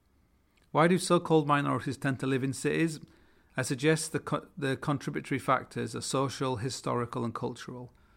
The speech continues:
It's also worth stressing that statistical classifications such as black or Asian are not discrete entities in practice. Even in a small city like Sheffield,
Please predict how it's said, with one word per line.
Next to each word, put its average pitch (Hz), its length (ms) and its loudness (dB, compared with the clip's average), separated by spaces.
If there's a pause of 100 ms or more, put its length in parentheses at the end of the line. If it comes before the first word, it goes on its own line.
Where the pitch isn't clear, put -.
(360)
It's - 140 0
also 175 260 6
worth 165 160 2
stressing 117 600 -2 (320)
that - 80 -4
statistical 139 840 -2
classifications 131 840 -4
such 127 200 -6
as 110 140 -6
black 120 400 0
or 120 160 0
Asian 117 440 -4 (400)
are 123 80 -2
not 135 280 0
discrete 117 600 -4 (100)
entities 123 420 -6
in 120 80 -4
practice. 117 600 -6 (760)
Even 165 180 4
in 185 80 6
a 175 40 4
small 147 320 0
city 131 220 -4
like 131 160 -2
Sheffield, 110 640 -4